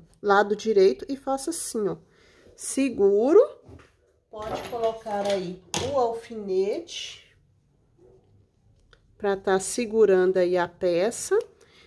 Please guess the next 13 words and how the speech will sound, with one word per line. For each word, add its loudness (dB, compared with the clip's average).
Desse 4
jeito. -2
Aí, -2
eu 4
acerto -4
tudo -4
aqui, 0
ó. 0
Aqui -4
também 2
a 2
mesma 2
coisa. 0